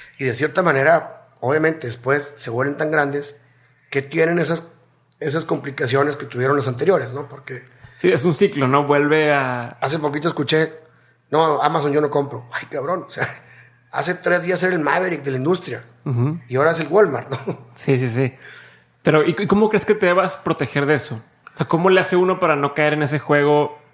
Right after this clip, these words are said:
Speaker 2: Porque a fin de cuentas, pues, uno crece y busca crecer y mientras más creces, otra vez vuelves a, a tener que ponerle una estructura un poco más rígida a una compañía donde ya hay tantas personas que no conoces y empieza a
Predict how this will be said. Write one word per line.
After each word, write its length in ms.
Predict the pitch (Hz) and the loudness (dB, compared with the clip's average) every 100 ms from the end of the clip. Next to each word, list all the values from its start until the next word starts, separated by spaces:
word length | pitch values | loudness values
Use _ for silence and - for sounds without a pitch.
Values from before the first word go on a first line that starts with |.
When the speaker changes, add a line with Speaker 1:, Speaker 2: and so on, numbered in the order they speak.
| _ | _
Speaker 2:
Porque 240 | 156 147 165 | 0 2 2
a 60 | |
fin 120 | 160 | 2
de 80 | 185 | 0
cuentas, 320 | 196 185 202 | 0 2 0
pues, 140 | 196 156 | -2 -4
uno 420 | 160 180 - _ - | -2 -4 -6 _ -4
crece 460 | 143 147 127 156 | -2 0 0 0
y 80 | 143 | 0
busca 240 | 127 131 143 | -2 -4 -4
crecer 400 | 147 139 139 143 | -4 -2 0 0
y 240 | 139 135 - - - | -4 -8 -20 -20 -2
mientras 260 | 135 127 123 | 0 2 0
más 160 | 123 | 0
creces, 440 | 143 180 180 190 160 | 0 2 4 2 2
otra 160 | 143 147 | 2 2
vez 120 | 143 | 2
vuelves 340 | 143 143 143 | 2 2 2
a, 320 | 143 131 - - - - | 2 0 -4 -16 -12 -6
a 100 | 135 | 0
tener 200 | 139 135 | 0 2
que 460 | 151 143 - - - | 0 0 -2 -14 -2
ponerle 220 | 143 135 | 2 2
una 60 | 143 | 0
estructura 320 | 139 123 135 | -2 -2 0
un 60 | 135 | 2
poco 160 | 135 | 0
más 160 | 135 131 | 0 0
rígida 540 | 135 135 139 131 135 | -2 -2 0 2 2
a 160 | - 127 | 0 -4
una 180 | 123 - | -4 -2
compañía 380 | 127 123 127 | -2 0 0
donde 160 | 131 127 | 0 -2
ya 60 | 123 | -4
hay 60 | |
tantas 220 | 127 127 | -6 -8
personas 340 | 117 120 127 117 | -8 -4 -4 -2
que 80 | 123 | -4
no 120 | 123 | 0
conoces 520 | 170 202 196 180 170 | 4 2 2 -2 -2
y 40 | |
empieza 240 | 143 123 | -4 -6
a 40 | 151 | -6